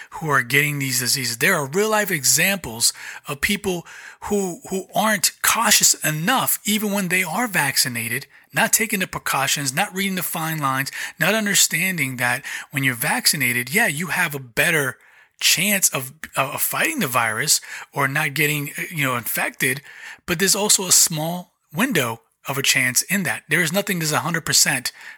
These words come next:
proof, nothing. Right? So you look at that and understanding what you're doing,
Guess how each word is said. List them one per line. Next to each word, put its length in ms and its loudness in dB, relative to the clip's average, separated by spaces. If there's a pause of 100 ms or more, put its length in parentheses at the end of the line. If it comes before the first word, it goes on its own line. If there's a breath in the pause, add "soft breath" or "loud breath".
(120)
proof, 400 -2 (100)
nothing. 420 -2 (480)
Right? 260 2 (540 loud breath)
So 500 2
you 160 0
look 240 0
at 160 2
that 300 0 (180)
and 400 -4
understanding 960 2
what 180 -2
you're 80 -2
doing, 400 -8